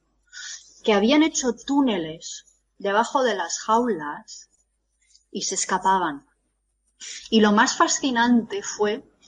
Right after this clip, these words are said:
que hacían turnos, turnos en los que uno cuidaba la salida y los otros se iban saliendo. Salían todos y volvían. O sea, flipante. Los cuidadores y tal no daban crédito porque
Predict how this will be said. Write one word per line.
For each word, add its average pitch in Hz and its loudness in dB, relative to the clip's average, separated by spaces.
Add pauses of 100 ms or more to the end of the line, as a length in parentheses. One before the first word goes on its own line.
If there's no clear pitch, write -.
(260)
que 220 -4
hacían 254 -2
turnos, 226 -6
turnos 269 -6
en 226 -2
los 196 -6
que - -6
uno 254 2
cuidaba 214 4
la 269 -2
salida 226 0 (160)
y 220 -2
los 202 -6
otros 240 -8
se 214 -4
iban 226 -6
saliendo. 170 -14 (840)
Salían 214 4
todos 302 2
y 226 2
volvían. 175 -2 (480)
O - -20
sea, 180 2 (380)
flipante. 208 2
Los 202 0
cuidadores 226 4
y - -4
tal 311 2
no 247 0
daban 262 0
crédito 226 -2
porque - -10